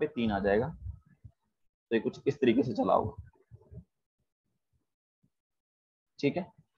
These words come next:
ये point आ गया। अब क्या बोला इन्होंने, Six unit east of the O। Next you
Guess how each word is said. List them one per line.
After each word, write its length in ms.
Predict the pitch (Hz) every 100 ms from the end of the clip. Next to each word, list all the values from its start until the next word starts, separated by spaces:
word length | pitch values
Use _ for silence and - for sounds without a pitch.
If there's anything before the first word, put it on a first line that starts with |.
| -
ये 100 | 117 107
point 220 | 113 104
आ 80 | 98
गया। 120 | 101 92 - - -
अब 100 | 135 -
क्या 120 | 180
बोला 220 | 165 165
इन्होंने, 280 | 160 156 202 - _ _ _ _ _ - - _ _ _ _ _ _ - _
Six 300 | - 143 139
unit 280 | 143 156 - 131
east 160 | 127 123
of 100 | 110
the 60 |
O। 100 | 98 - - - 123
Next 240 | 151 175
you 100 | 185